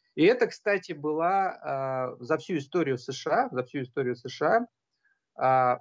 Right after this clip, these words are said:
второе поражение. То есть вот, на самом деле, армия С Ш А, она знала одну ничью,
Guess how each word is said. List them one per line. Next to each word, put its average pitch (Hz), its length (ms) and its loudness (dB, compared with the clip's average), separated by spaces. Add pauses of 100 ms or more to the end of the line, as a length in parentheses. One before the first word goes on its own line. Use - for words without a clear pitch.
(100)
второе 180 320 2
поражение. 127 580 -6 (680)
То 135 80 -2
есть 131 140 -4
вот, 143 220 -2 (380)
на 135 160 -4
самом 147 200 0
деле, 147 160 2
армия 143 240 0
С - 140 -12
Ш - 180 -6
А, 262 400 0
она 156 420 0 (140)
знала 135 540 0 (120)
одну 135 320 -4
ничью, 247 520 -2